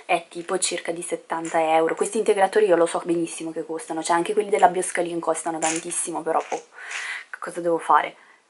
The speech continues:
Eh, sinceramente in questo periodo qui ho veramente una caduta di capelli che è agghiacciante. Poi contate che io vengo da un permanente, semipermanente che non se ne voleva più andare via, quindi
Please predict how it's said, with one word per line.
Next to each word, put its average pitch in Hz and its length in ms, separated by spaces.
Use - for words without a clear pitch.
Eh, 185 300
sinceramente 208 520
in 185 80
questo 180 260
periodo 180 320
qui 214 140
ho 185 100
veramente 175 340
una 175 120
caduta 185 340
di 180 80
capelli 170 680
che 170 280
è 170 100
agghiacciante. 170 800
Poi 180 200
contate 175 420
che - 140
io 180 220
vengo 165 340
da 156 300
un 175 580
permanente, 180 800
semipermanente 185 1040
che 190 100
non 175 160
se 170 120
ne 170 80
voleva 170 280
più 165 120
andare 170 240
via, 165 240
quindi 175 320